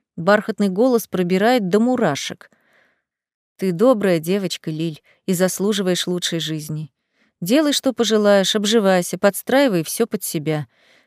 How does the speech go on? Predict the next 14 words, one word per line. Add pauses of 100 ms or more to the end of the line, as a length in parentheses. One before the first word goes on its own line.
(100)
Но
не
списывай
Альбину
со
счетов,
она
серьёзно
помогает
по
дому. (300)
Пригодится
тебе,
когда».